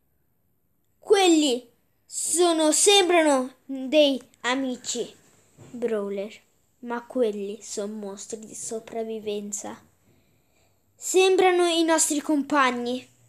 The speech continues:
i nostri amici. Vedrai anche Leon. Ti innamorerai a prima vista. Ma quello non è il vero Leon. È solo un robot. Detto meglio,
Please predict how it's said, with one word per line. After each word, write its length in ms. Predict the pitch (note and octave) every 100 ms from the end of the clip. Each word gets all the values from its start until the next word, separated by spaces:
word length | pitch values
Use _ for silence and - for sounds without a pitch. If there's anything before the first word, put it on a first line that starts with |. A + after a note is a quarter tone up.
| _ _ _ _ _ _ - -
i 100 | -
nostri 480 | D4 D#4+ - C#4 D#4
amici. 580 | C#4+ D4 C#4+ C4+ B3+ B3+ _ _ -
Vedrai 440 | B3+ E4 G4 G#4
anche 200 | G#4+ G#4
Leon. 720 | F#4+ F#4 F4+ D#4+ B3+ A3+ A#3+ _ _ _ _ _
Ti 160 | D#4 D#4
innamorerai 760 | D#4+ D#4+ D#4+ D#4 D#4+ D#4+ D#4
a 60 | D4+
prima 340 | D4 D4+ C#4
vista. 580 | B3 C#4 - - G#3 - _ _ _ _
Ma 180 | A#3 A3+
quello 600 | - B3+ G#3+ G#3 G#3+ A3 _
non 340 | A3+ A3+ A3
è 160 | G#3 G3
il 160 | G3
vero 360 | G3 G3+ G3 G3+
Leon. 600 | - F#3+ F#3 C3 G3 - _ _ _ _ -
È 140 | G#3+
solo 640 | G#3 - G#3+ F#3+ F#3 - _ _ _ _ _ _ - _ _ _
un 260 | A#3 A3
robot. 760 | G3+ G#3+ F#3+ - - _ - - _ _ _ _
Detto 380 | G#3 G#3 - G#3
meglio, 560 | F#3+ F3 - - -